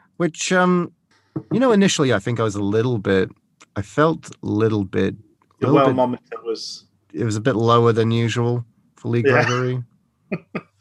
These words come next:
Speaker 1: But then I, the more I kind of think about it, the more I think that he, I think, will be a success to us. To the tune of what, I don't know it's gonna be. But I think previously looking about Lee Gregory, he's a bit of a, a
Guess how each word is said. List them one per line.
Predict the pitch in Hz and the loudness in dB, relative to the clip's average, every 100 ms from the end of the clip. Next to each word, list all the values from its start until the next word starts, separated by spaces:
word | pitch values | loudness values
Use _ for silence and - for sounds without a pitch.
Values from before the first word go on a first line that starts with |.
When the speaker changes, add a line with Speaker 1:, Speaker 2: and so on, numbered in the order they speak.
| _ _ - - _ _ _ - | _ _ -14 -14 _ _ _ -4
Speaker 1:
But | 151 | 2
then | 165 160 | 4 6
I, | 156 | 6
the | 131 127 | 4 2
more | 131 135 139 | 4 4 4
I | 135 | 4
kind | 123 123 | 2 -2
of | 113 | -2
think | 123 120 | -2 -4
about | 120 123 | 2 2
it, | 110 | 2
the | |
more | 107 110 110 | 0 2 2
I | 107 | 0
think | - 104 101 | -2 -4 -4
that | 101 104 - | 0 0 0
he, | - 113 110 101 101 101 98 95 - _ | -6 -4 0 2 4 2 2 -2 -10 _
I | 101 | -8
think, | - 104 95 - | -4 -4 -4 -8
will | 95 101 104 | -2 2 2
be | 101 101 98 98 | 2 2 2 2
a | 95 95 | 0 -4
success | 98 - - - 104 - | -4 -6 -4 -2 -2 -2
to | 113 | -4
us. | 110 | -2
To | - | -4
the | 104 | -4
tune | - 123 131 | 0 2 4
of | 123 85 | 2 0
what, | 92 110 120 | 0 2 2
I | 110 | 0
don't | 101 104 | 0 0
know | 107 101 | 0 0
it's | 98 | -2
gonna | - 98 90 | -2 -4 -2
be. | 92 117 160 - _ _ _ | -4 -4 -6 -12 _ _ _
But | 123 120 - | 0 0 2
I | 113 | 0
think | 104 - 127 127 - - _ | 0 0 0 0 -4 -16 _
previously | - 117 117 113 107 - 104 | -4 0 2 4 2 0 0
looking | 101 104 110 101 | 2 0 0 0
about | 98 95 95 | 0 0 0
Lee | 98 98 | 0 0
Gregory, | 98 98 92 95 95 95 | 2 0 2 0 2 0
he's | 98 101 | -2 -6
a | |
bit | 90 101 98 | -6 -2 0
of | 92 | 0
a, | 98 92 92 - _ _ _ | 0 0 -2 -6 _ _ _
a | - | -12